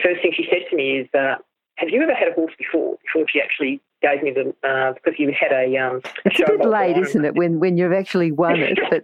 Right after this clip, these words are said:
Speaker 2: you know, yes, at least they have asked that, yes.
Speaker 1: Yeah,
Speaker 2: Yeah.
Speaker 1: well,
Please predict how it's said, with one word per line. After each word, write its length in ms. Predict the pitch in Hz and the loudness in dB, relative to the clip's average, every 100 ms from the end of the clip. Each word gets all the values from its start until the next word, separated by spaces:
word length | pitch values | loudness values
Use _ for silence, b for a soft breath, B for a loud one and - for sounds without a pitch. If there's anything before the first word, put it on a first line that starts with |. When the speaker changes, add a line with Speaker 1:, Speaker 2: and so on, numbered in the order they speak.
| - | 0
Speaker 2:
you 120 | 208 | 2
know, 320 | 151 165 302 294 | 2 2 0 0
yes, 320 | 302 185 - | 0 0 -2
at 80 | 190 | 0
least 240 | 240 240 | 0 0
they 160 | 202 202 | 0 2
have 180 | 180 156 | 2 2
asked 300 | 160 180 - - | 2 0 -4 0
that, 200 | 185 392 - 160 | 0 0 -4 -2
yes. 460 | 170 285 - - - 196 B B B B | 0 -2 -8 -20 -20 -20 B B B B
Speaker 1:
Yeah, 280 | 254 294 370 | -4 0 2
Speaker 2:
Yeah. 40 | - | 2
Speaker 1:
well, 140 | 277 | 2